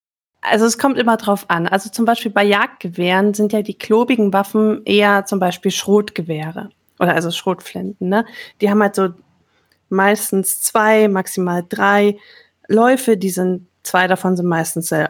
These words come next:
relativ dick, weil da halt eben diese dickeren Schrotpatronen reinkommen.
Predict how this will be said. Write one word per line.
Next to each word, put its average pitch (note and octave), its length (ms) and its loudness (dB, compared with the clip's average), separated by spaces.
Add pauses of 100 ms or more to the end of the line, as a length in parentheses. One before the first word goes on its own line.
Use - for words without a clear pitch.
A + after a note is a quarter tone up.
(120)
relativ E3+ 360 -6
dick, D4 240 -2
weil F3+ 140 2
da E3+ 140 2
halt F3 180 2
eben F3 180 0
diese F3 200 -4
dickeren E3+ 340 -2
Schrotpatronen E3+ 720 -4
reinkommen. E3+ 540 -8